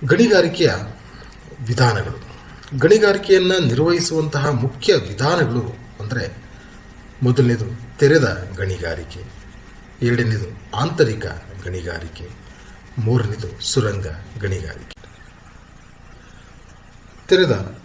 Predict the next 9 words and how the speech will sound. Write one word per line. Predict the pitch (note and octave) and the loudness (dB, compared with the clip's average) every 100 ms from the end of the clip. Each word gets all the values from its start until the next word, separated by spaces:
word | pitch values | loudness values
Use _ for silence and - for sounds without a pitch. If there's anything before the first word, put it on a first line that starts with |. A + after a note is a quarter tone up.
| - - - | -20 -20 -6
ಗಣಿಗಾರಿಕೆ, | A2+ A2 F2+ E2+ - - - - - - - - - B2+ | -4 -2 -4 -12 -14 -20 -20 -20 -20 -20 -20 -20 -14 -4
ಗಣಿಗಾರಿಕೆಯ | E3+ G#3 G3 F3 - C#3 | 2 4 4 0 0 -2
ಪ್ರಕಾರಗಳಲ್ಲೇ | B2 A#2+ A2+ A#2+ A2 G#2+ B2 G2 | -2 -4 -4 -4 -4 -4 -6 -6
ಅತ್ಯಂತ | - - B2+ - F3+ E3+ | -12 -14 -8 -4 -2 0
ಸರಳವಾದಂತಹ | C3 - A#2+ D3 C#3 B2+ A#2+ G#2 A2 F2 - - | -2 0 -2 0 0 -2 -4 -6 -8 -10 -14 -16
ಒಂದು | G2 G2 | -14 -12
ಪ್ರಕಾರ | F#2+ F#2 F2 | -12 -10 -12
ಇದು. | E2 E2+ F#2+ - - - - - - - - - - - - - - - - - - - | -12 -14 -16 -18 -20 -20 -20 -20 -20 -20 -20 -20 -20 -20 -20 -20 -20 -20 -20 -20 -20 -2
ಗಣಿಗಾರಿಕೆಯ | C3+ G3 G3+ F#3+ F#3+ F#3 | 4 6 6 4 2 2